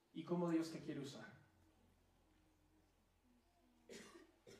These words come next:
En esas ciento diez horas puede que seas un cuidador de un niño con capacidades especiales,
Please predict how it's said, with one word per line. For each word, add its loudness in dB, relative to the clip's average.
En 2
esas 8
ciento 8
diez 4
horas 10
puede 8
que 4
seas 6
un 4
cuidador 12
de 10
un 12
niño 10
con 8
capacidades 10
especiales, 8